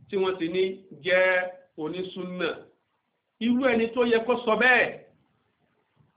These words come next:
ni mo fẹ́ kà lẹ́yìn. Oníbídíà, oníbídíà lè sọ bẹ́ẹ̀. Torí oníbídíà,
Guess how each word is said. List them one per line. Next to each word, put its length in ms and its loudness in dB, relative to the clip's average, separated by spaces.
ni 140 -10
mo 120 -6
fẹ́ 220 0
kà 180 0
lẹ́yìn. 240 -8
Oníbídíà, 600 -8
oníbídíà 480 -6
lè 100 -8
sọ 160 -14
bẹ́ẹ̀. 220 -10
Torí 120 6
oníbídíà, 680 2